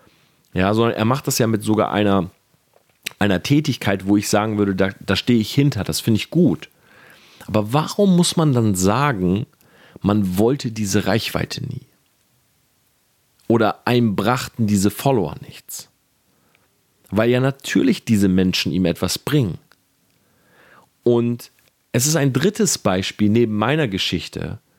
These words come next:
und neben der Geschichte dieses YouTubers, wo einfach dieses, ich will ein bisschen mehr,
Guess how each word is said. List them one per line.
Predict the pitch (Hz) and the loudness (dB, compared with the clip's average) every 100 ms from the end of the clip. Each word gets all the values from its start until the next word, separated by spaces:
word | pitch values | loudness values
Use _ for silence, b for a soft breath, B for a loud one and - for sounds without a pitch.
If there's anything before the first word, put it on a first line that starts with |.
| b b b | b b b
und | 107 | 0
neben | 110 113 110 | 2 2 2
der | 107 | 0
Geschichte | 104 - 117 101 | 0 -2 -4 -2
dieses | 98 95 92 - | 0 2 0 2
YouTubers, | 120 156 - 85 80 80 104 - - b b b b b b | 0 0 -4 -4 -2 -6 -6 -12 -18 b b b b b b
wo | 107 135 143 | -2 0 0
einfach | 120 143 147 147 - | -2 -4 -2 -6 -4
dieses, | 127 135 131 135 - - _ _ | 0 2 2 0 -4 -8 _ _
ich | 120 117 127 | -6 -2 0
will | 170 - | 0 0
ein | 123 131 | -2 -2
bisschen | 113 - 196 - - 185 160 | -2 -2 -2 -2 0 0 2
mehr, | 160 135 90 87 120 | 2 2 0 -2 -8